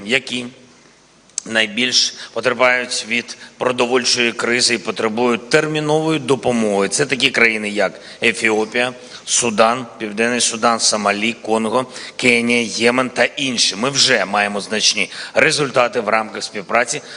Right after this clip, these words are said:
з продовольчою програмою оон, але можемо зробити більше. Кожен корабль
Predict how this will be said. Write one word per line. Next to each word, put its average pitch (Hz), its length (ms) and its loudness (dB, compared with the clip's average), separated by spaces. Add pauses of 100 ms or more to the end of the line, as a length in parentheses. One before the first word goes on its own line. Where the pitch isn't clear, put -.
з - 100 -10
продовольчою 131 640 -2
програмою 110 600 0 (360)
оон, 117 520 0 (300)
але 139 400 4 (240)
можемо 143 380 0
зробити 123 440 0
більше. 107 460 -2
Кожен 170 380 2
корабль 110 460 2